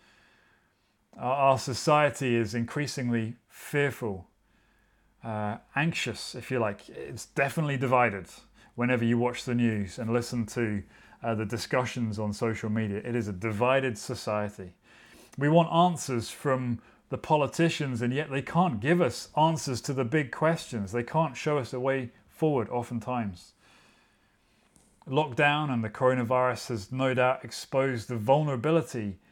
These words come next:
in our own lives, and has left many people in our society hungering for something more. We know there's more to life than this. And so there has never been a time in my living memory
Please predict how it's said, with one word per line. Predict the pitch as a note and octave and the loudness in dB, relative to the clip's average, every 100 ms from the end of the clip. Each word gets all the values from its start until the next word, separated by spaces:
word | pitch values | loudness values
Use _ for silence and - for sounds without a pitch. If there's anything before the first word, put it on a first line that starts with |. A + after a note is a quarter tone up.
| _ _ _ _ _ - | _ _ _ _ _ -4
in | C#3 | 2
our | C3+ C3 | 4 6
own | C3 | 4
lives, | B2+ C3+ G#2+ F2+ - - - _ _ _ _ _ _ - | 2 2 0 -6 -16 -20 -20 _ _ _ _ _ _ 0
and | D3 | 2
has | C#3 C3 | 2 4
left | D3 D3 | 4 4
many | C#3 D3 D#3+ D3+ | 2 0 0 0
people | - D#3 - A#2 | -2 -4 -2 -2
in | A#2 | 0
our | B2+ C3+ | 0 -2
society | - A#2+ C3+ C3+ B2 G#2+ | -4 0 4 4 2 -6
hungering | - - F3+ E3+ A#2 G#2+ B2+ - _ _ - _ _ _ _ - | -4 2 4 4 2 0 -4 -10 _ _ -20 _ _ _ _ -8
for | C3 | -8
something | - F3 F#3 - C3 | 0 2 2 0 0
more. | D3 G3 B2 E2+ - _ _ _ _ | 2 2 2 -2 -12 _ _ _ _
We | D3+ D#3+ | 2 6
know | E3 F#3+ F3+ | 8 8 8
there's | C#3+ C3 | 6 2
more | C#3+ C#3+ | -2 -2
to | D3 | 0
life | D3 D3 - | 0 0 -4
than | C#3+ F3 | -2 0
this. | E3 - | 0 -2
And | C#3 | -2
so | - F3 C#3 - - - - _ _ _ _ _ C#3+ | 6 6 6 0 -18 -20 -20 _ _ _ _ _ -2
there | B2+ D#3+ | 2 6
has | E3+ | 6
never | D#3 F#3 | 6 4
been | E3+ E3 | 4 4
a | E3 | 2
time | - D3+ D3+ | 2 2 2
in | C3+ | 2
my | C3+ D#3 G3+ | 2 4 6
living | D#3 B2 A#2 | 6 4 2
memory | A#2 G#2+ G#2+ B2 | 2 0 0 -4